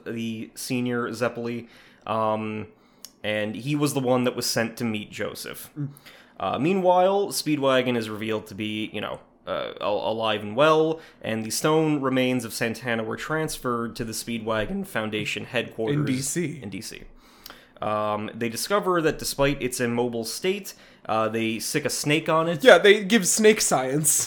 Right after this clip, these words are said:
Speaker 2: They're like,
Speaker 1: Snakes,
Speaker 2: "Eh, put
Speaker 1: yeah.
Speaker 2: that snake in there."
Speaker 1: Uh, but, you know, when the snake bites it, uh, it turns to stone itself. So on some level, there is still something active within this petrified stone
Speaker 2: Mm-hmm.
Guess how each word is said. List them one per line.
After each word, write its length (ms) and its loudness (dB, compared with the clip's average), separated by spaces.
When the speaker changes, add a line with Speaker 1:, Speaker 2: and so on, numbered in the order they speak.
Speaker 2:
They're 120 -6
like, 140 2
Speaker 1:
Snakes, 320 4
Speaker 2:
"Eh, 40 -18
put 80 0
Speaker 1:
yeah. 60 -2
Speaker 2:
that 140 8
snake 300 6
in 100 6
there." 340 0
Speaker 1:
Uh, 600 6
but, 260 2
you 80 0
know, 100 4
when 160 0
the 80 -2
snake 460 -2
bites 360 2
it, 300 -2
uh, 380 4
it 160 -6
turns 380 -2
to 80 -8
stone 360 0
itself. 600 0
So 300 0
on 240 2
some 380 4
level, 340 4
there 180 2
is 80 -2
still 200 0
something 460 0
active 520 0
within 320 -6
this 140 -6
petrified 600 -4
stone 500 -2
Speaker 2:
Mm-hmm. 200 -10